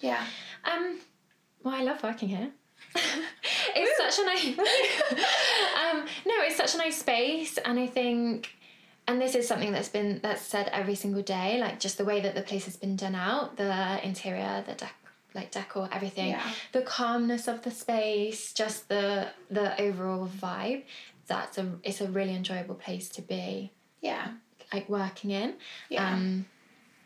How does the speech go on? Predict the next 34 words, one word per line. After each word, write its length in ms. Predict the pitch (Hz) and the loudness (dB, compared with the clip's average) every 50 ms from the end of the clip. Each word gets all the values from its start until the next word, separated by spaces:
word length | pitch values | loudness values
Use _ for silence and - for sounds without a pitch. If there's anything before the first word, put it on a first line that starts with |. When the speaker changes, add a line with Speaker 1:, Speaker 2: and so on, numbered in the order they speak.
| _ - - - | _ -20 -18 -10
Speaker 2:
so 140 | - - 208 | -4 -2 0
yeah, 200 | 202 208 202 - | 2 2 2 0
my 120 | 202 196 | 0 -2
favourite 320 | 190 - 233 240 240 - - - - - - - - - - | -2 0 0 0 -2 -4 -6 -12 -18 -20 -20 -20 -20 -6 -2
thing 160 | 233 226 220 | 0 2 2
about 340 | 190 185 185 180 - - - | 2 0 -4 -6 -8 -8 -8
the 80 | 190 | -8
studio 380 | 185 - - - 202 196 196 196 | -8 -6 -4 -2 0 0 0 -2
being 380 | 190 196 190 196 202 196 214 - - _ _ _ _ | -2 -2 -2 -2 -4 -6 -8 -12 -16 _ _ _ _
here 260 | - - 220 202 196 | -8 -2 0 0 0
and 120 | 202 202 - 202 | 0 -2 -2 -4
open 220 | 196 190 - 190 | -4 -4 -4 -4
and 100 | 190 185 | -2 -2
me 140 | 190 190 185 | -2 -2 -2
working 380 | 185 185 190 196 - - 180 | -2 -2 -4 -4 -6 -8 -8
here 340 | 180 190 180 180 185 190 190 | -6 -6 -6 -6 -6 -4 -4
is 180 | 185 185 190 - - | -4 -4 -6 -6 -6
obviously 300 | 208 208 202 196 - 185 | -6 -6 -6 -6 -6 -6
I 60 | 190 | -6
work 240 | 196 - - - - | -6 -6 -8 -8 -8
with 180 | 196 196 - - | -8 -8 -6 -6
my 100 | 196 196 | -6 -6
best 240 | 185 185 190 - - | -4 -4 -6 -6 -4
friend, 280 | - 180 196 240 247 - | -2 0 0 0 0 2
but 320 | - 185 190 202 196 - 233 | 0 0 2 0 -2 -2 -4
aside 360 | 226 - - 214 202 202 220 | -4 -2 0 2 2 2 0
Speaker 1:
Yeah. 60 | 226 | 0
Speaker 2:
from, 420 | - 220 208 190 196 202 302 - - - - - - | 0 0 0 0 0 0 -2 -4 -6 -10 -14 -8 -6
it's 160 | - 202 - | -4 -2 0
just 240 | - 202 190 - - | 0 0 -2 -2 -4
the 60 | 190 | -6
space. 440 | 180 - - 185 180 190 190 - - | -8 -6 -4 -4 -4 -4 -4 -6 -8
It's 240 | 214 - - - - | -10 -8 -8 -8 -6
just, 460 | 190 185 - - - - - - - | -6 -6 -8 -8 -12 -14 -16 -18 -20